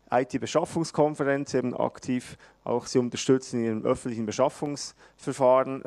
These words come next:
damit das ja am Ende des Tages korrekt alles zu und her geht. DINACON schon erwähnt und die Workshop-Tage als Weiterbildungsmöglichkeit. Von dem her würde es uns freuen, wenn Sie als Privatperson oder eben auch als Schule, als Kollektivmitglied sozusagen,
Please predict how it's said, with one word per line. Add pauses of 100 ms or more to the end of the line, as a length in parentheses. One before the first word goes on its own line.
damit (320)
das
ja
am
Ende
des
Tages (460)
korrekt
alles
zu
und
her
geht. (600)
DINACON
schon
erwähnt
und
die
Workshop-Tage
als
Weiterbildungsmöglichkeit. (580)
Von
dem
her
würde
es
uns
freuen,
wenn
Sie
als
Privatperson (440)
oder
eben
auch
als
Schule,
als
Kollektivmitglied
sozusagen,